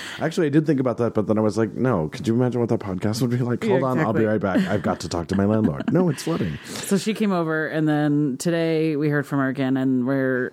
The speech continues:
Speaker 2: um, the plumber's coming tomorrow to check it out.
Speaker 1: Oh, good.
Speaker 2: But I'm gonna be so mad if it's the washer, and Mister Zach Slattery is gonna be quite upset as well.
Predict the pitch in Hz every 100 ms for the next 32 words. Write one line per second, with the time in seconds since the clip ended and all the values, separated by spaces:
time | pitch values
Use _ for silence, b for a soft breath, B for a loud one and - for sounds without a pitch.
0 | - 131 123 120 117 120 123 - _ -
1 | 131 - 143 131 127 - 123 120 - 117
2 | 117 117 113 - 117 120 120 127 110 76
3 | - 73 - 190 202 190 160 - 139 131
4 | 123 120 120 123 120 - 127 123 - 127
5 | 113 113 131 117 117 B B - 135 123
6 | 123 110 135 - 120 117 107 - 110 110
7 | 110 107 110 110 107 - 110 107 - 110
8 | 113 - 107 110 -